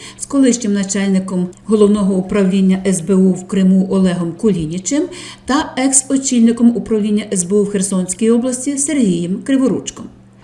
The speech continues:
Олега Кулініча затримали в Києві в липні минулого року. Слідчі заявляли тоді, що встановили факти його співпраці з представниками російських спецслужб.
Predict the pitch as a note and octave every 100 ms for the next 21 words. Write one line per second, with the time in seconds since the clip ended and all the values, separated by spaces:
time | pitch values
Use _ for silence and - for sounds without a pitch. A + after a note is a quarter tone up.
0 | - A3+ C4 D4+ D4+ A3+ F#3 F#3 - D4
1 | C#4+ G#3+ G#3 C4+ D4+ D4+ - A#3+ A3 C4
2 | A#3+ F#3+ F#3 A#3+ A3+ E3+ D#3 E3 F3+ C#3+
3 | - - - - A3+ A#3+ A#3 G3 F#3 F#3+
4 | F#3 F#3 G#3+ A#3+ B3+ A3+ C4+ C#4 - -
5 | - E3+ - E3 F3 E3+ E3+ E3+ F3 D#3+
6 | - E3 D#3+ E3 D#3 - F#3+ - D#3+ D#3
7 | - B3 - A#3 - F3 E3 G3+ A3 A#3+
8 | F#3+ - E3 - G#3 - B3 - G3 -